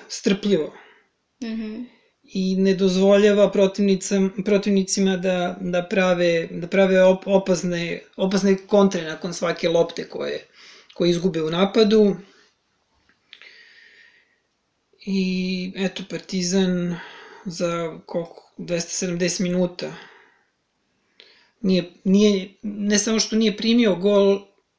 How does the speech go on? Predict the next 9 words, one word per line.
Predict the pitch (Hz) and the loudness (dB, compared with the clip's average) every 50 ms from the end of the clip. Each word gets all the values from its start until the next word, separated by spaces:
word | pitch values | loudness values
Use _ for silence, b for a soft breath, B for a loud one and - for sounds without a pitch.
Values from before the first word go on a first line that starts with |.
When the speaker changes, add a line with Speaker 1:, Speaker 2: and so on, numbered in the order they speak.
| _ _ _ - | _ _ _ -8
Speaker 1:
ovaj, | 202 196 196 180 180 175 175 175 175 175 | -6 -4 -4 -4 -6 -6 -6 -6 -6 -4
nije, | 180 180 185 185 180 180 - 180 175 175 170 170 175 - 190 | -4 -2 -2 -2 -2 -4 -4 -4 -4 -4 -6 -6 -8 -10 -10
nije | 180 180 185 180 185 185 185 180 | -10 -8 -6 -6 -4 -4 -4 -6
bio | 170 170 180 185 180 180 | -6 -6 -4 -4 -2 -2
nijednom | 180 180 180 175 175 175 175 180 180 175 175 175 170 170 170 - _ _ - | -2 -2 0 0 0 0 -2 -4 -4 -4 -6 -6 -8 -10 -12 -16 _ _ -6
ugrožen, | - 196 190 185 190 190 185 160 147 151 147 151 156 | 0 0 2 4 6 6 4 4 2 -4 -8 -8 -10
ozbiljno | 160 160 151 156 156 156 160 160 160 | -10 -10 -10 -10 -12 -12 -12 -12 -12
ugrožen, | 156 160 160 160 156 - - - 180 190 170 | -12 -10 -10 -10 -8 -10 -10 -12 -14 -16 -16
ovaj. | 165 165 165 165 165 165 170 170 175 | -16 -16 -16 -16 -14 -14 -12 -12 -14